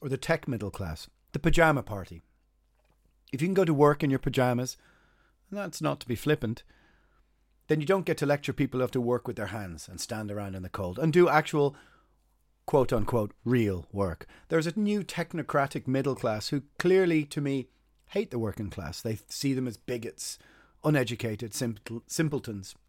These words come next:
They freelance from home. They have an economy. Lockdown and staying inside even suits them somehow. Luxury hermits is what they were being called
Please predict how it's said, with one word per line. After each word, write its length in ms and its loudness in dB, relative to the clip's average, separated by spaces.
They 100 6
freelance 460 8
from 140 4
home. 280 6
They 80 2
have 180 8
an 80 -2
economy. 460 -6
Lockdown 440 4
and 100 0
staying 300 0
inside 520 2
even 280 -2
suits 420 -4
them 220 -12
somehow. 500 -6
Luxury 420 2
hermits 420 0
is 140 -10
what 140 -8
they 80 -12
were 160 -14
being 180 -8
called 380 -10